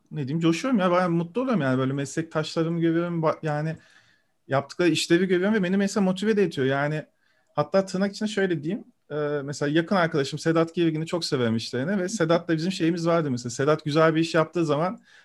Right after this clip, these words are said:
ben böyle biraz, "Ay ben bu ara bir şey yapmadım ya." falan oluyorum mesela ve bunu Sedat'la da konuşurum. Çünkü birbirimizi böylelikle motive ediyoruz. Evet, bir yarış mı? Belki bir yarış gibi ama şey gibi değil böyle hani. Sedat yaptı, ben niye yapmadım değil de, "Aa, Sedat bunu yapmış. Vay be oğlum, benim de bir şeyler yapmam lazım." gibi bir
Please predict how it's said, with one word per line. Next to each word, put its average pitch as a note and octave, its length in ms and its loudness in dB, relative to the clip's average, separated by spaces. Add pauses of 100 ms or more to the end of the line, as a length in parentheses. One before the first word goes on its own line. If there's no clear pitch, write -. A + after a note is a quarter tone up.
(120)
ben D3 160 4
böyle E3+ 220 6
biraz, E3+ 260 4 (120)
"Ay C3+ 160 2
ben D#3 200 4
bu E3 60 6
ara E3+ 140 6
bir E3 60 2
şey F3 180 2
yapmadım E3+ 420 2
ya." D#3 200 4
falan E3 240 4
oluyorum F#3+ 340 4
mesela C#3+ 300 0
ve F3+ 120 0
bunu F3+ 120 -2
Sedat'la F#3 400 2
da B3+ 80 -2
konuşurum. G#3 480 0
Çünkü E3 300 -6
birbirimizi F3 540 -2 (420)
böylelikle E3+ 320 4
motive G#3 280 4
ediyoruz. G3 180 2
Evet, F3 220 0
bir D#3+ 80 2
yarış G3 340 2
mı? G3 140 0
Belki F3+ 280 4
bir F#3 60 -2
yarış G3 280 2
gibi E3+ 140 -4
ama C#4 140 0
şey F3 200 0
gibi F3 180 -2
değil F3 200 2
böyle B2+ 140 2
hani. A2 180 0 (180)
Sedat E3 380 2
yaptı, D#3 320 4
ben D3+ 180 4
niye D#3 100 0
yapmadım E3 340 2
değil G#3+ 120 0
de, D#3+ 80 2
"Aa, E3+ 180 4
Sedat E3+ 340 0
bunu E3 120 -2
yapmış. F#3 420 0 (540)
Vay D#3 220 6
be D#3 100 6
oğlum, D#3 240 4
benim D#3+ 140 2
de D#3+ 40 2
bir D#3 80 -2
şeyler D#3+ 260 6
yapmam E3 320 4
lazım." D#3 360 0
gibi D3+ 220 2
bir E3 200 0